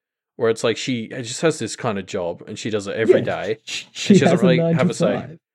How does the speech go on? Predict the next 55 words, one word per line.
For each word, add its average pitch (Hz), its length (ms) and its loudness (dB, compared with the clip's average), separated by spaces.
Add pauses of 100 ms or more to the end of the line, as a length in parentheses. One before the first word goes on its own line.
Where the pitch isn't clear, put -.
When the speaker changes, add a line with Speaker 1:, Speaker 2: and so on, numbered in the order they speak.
(300)
Speaker 1:
I 127 80 2
mean, 139 160 0
Verona 147 400 2
had 175 160 -4
that 117 220 0
weird 113 260 -8
obsession 113 640 -8
with 110 160 -8
whether 107 340 -4
Alpi 104 360 -8
had 104 160 -4
a 98 40 -8
boss, 101 520 -8
which - 220 -10
I 113 40 0
always 104 200 -4
thought 110 140 -4
was - 140 -14
hilarious 95 560 -6
'cause, - 260 -12 (220)
Speaker 2:
<laughs> - 240 4
Speaker 1:
like, - 260 2
her, 147 360 -6
her 131 180 2
dad 120 500 -2 (360)
has 156 260 -6
just - 240 -12
instilled 107 400 -8
to 117 60 -12
her 113 120 -2
this 107 200 -8
idea 107 420 -6
that 107 100 -10
you - 80 -12
have 110 200 -4
to 113 60 -14
get 110 140 -4
yelled 104 300 -6
at 104 160 -6
by 104 120 -4
a 95 60 -6
boss - 380 -10
to - 100 -14
do 90 220 -14
Speaker 2:
Yeah. 202 120 -2
Speaker 1:
something. 143 380 0 (460)
Speaker 2:
Yeah, 117 220 4
Speaker 1:
Um, - 60 -4
Speaker 2:
otherwise 135 280 4
it's 120 120 0
not 139 140 2
a 123 60 0
Speaker 1:
a- - 20 -4
Speaker 2:
proper 139 240 0
job. 131 420 0